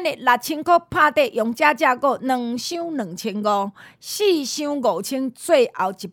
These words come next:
摆。甲寒人可能一箱就两箱就是三千块，所以我先互你知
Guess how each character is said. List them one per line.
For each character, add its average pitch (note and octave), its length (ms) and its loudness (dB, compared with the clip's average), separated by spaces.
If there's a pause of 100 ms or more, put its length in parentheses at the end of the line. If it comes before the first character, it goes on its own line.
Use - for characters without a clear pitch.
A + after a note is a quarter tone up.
摆。 G3+ 280 0 (580)
甲 G4 180 -2
寒 A3 240 2
人 B3 240 2
可 E4+ 220 0
能 B3 280 -6
一 A#3+ 120 -8
箱 D#4+ 280 -8
就 - 80 -6 (120)
两 A#3+ 260 -4
箱 E4 240 -6
就 A3+ 100 -2
是 F#3+ 200 -6
三 F#3+ 260 -4
千 F#3+ 240 -8
块， G#3+ 380 -2 (340)
所 - 160 -4
以 F4 40 -2
我 F#4+ 180 6
先 C#4 200 -4
互 F3+ 120 -4
你 C4 120 -6
知 - 140 -6